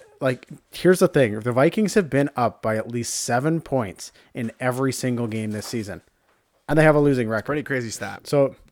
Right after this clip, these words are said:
Speaker 1: you just do that, and they're only favored by seven against this Detroit team.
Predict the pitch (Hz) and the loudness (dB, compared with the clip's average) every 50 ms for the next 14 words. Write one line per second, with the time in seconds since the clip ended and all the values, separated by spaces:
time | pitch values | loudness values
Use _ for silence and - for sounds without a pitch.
0 | _ _ _ _ _ _ _ _ _ _ _ _ _ _ _ - 135 139 - 175 | _ _ _ _ _ _ _ _ _ _ _ _ _ _ _ -4 -4 0 2 0
1 | 175 - - 165 196 196 165 135 123 117 131 147 - - _ - - 120 123 127 | 0 0 2 4 6 6 6 6 4 4 4 2 -2 -6 _ -10 -6 -4 -2 0
2 | 131 139 147 147 123 - 139 139 143 135 120 127 120 - - 135 131 135 131 123 | 0 2 2 0 0 2 2 2 2 4 2 2 0 2 2 0 2 2 0 0
3 | 120 120 - - - - - - 113 - - 139 135 147 139 - 147 147 151 151 | -2 -2 -4 -8 -12 -14 -12 -12 -12 -8 -2 0 0 0 0 -2 -2 0 0 0
4 | 151 | -2